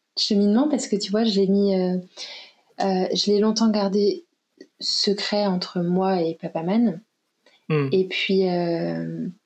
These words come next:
Speaker 1: et puis quelques mois après, je, j'ai, j'ai, euh, j'ai donné la page à mon beau-frère. Et, euh,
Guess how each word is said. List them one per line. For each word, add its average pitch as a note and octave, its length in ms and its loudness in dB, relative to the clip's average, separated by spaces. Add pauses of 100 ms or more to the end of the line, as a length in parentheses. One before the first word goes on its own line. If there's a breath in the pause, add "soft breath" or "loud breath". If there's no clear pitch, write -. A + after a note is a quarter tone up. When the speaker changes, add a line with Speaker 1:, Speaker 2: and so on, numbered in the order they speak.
(540 soft breath)
Speaker 1:
et F#3+ 100 -2
puis F#3 180 -10
quelques F#3 380 -2
mois F#3+ 520 2
après, G3 440 -2
je, E3+ 580 -2
j'ai, - 360 -6 (120)
j'ai, E3+ 300 -2
euh, D#3 220 -4 (800 soft breath)
j'ai F#3 160 0
donné F#3 240 2
la F#3 120 0
page F#3+ 300 0
à F3+ 80 0
mon E3 560 -6 (200)
beau-frère. G#3 760 -2 (800 loud breath)
Et, F#3+ 280 2
euh, F3 580 0